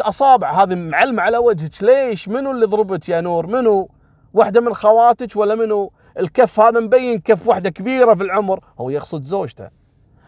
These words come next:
تقول له: "لا يبا، خلاص، الله يخليك، أنا ما أبيك تسوي مشاكل وكذا"، وتخاف منها، إن تقول: "الحين أبوي مثلًا بيزفها"، صح؟ ولا بيضربها مثلًا، وبعدين هم يرجع يروح الشغل، وهذه تستلمني، تعذبني وتعذب خواتي،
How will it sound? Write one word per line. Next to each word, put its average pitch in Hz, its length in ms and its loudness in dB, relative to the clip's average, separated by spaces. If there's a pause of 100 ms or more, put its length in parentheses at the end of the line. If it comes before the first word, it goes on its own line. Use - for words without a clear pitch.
(360)
تقول 220 260 0
له: 240 80 4
"لا 226 120 4
يبا، 214 240 0
خلاص، 214 380 0
الله 202 120 -2
يخليك، 202 380 -4
أنا 190 120 -2
ما 196 140 -2
أبيك 190 240 -6
تسوي 196 320 -4
مشاكل 196 580 -2
وكذا"، 180 320 -4 (240)
وتخاف 196 680 4
منها، 185 460 -8
إن 131 320 -12 (380)
تقول: 165 180 -6
"الحين 165 220 -6
أبوي 160 420 -4
مثلًا 147 340 -4
بيزفها"، 151 580 -4 (320)
صح؟ - 340 -6 (340)
ولا 123 360 -4
بيضربها 151 520 -2
مثلًا، 117 380 -10 (300)
وبعدين 170 420 -2
هم 190 200 -6
يرجع 165 280 -2
يروح 180 220 -4
الشغل، 131 420 -8 (440)
وهذه 190 360 2
تستلمني، 175 580 -10
تعذبني 170 520 -6
وتعذب 180 420 -4
خواتي، 190 540 -2